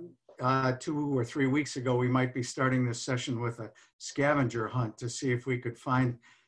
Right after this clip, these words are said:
Kim Jong-un, but that has been taken care of, at least for the time being. Um, he has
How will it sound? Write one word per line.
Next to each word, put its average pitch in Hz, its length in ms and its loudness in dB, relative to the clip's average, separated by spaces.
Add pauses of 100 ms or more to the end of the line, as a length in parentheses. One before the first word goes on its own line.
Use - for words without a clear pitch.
(280)
Kim 135 180 4
Jong-un, 123 840 4
but 117 260 -2
that 123 200 2
has 123 180 2
been 110 280 -4
taken 117 320 -4
care 120 220 0
of, 113 120 0
at 131 120 -6
least 117 180 -6
for 117 100 -4
the 117 60 -6
time 120 240 -2
being. 139 320 2 (320)
Um, 127 260 4
he 131 200 4
has 135 580 2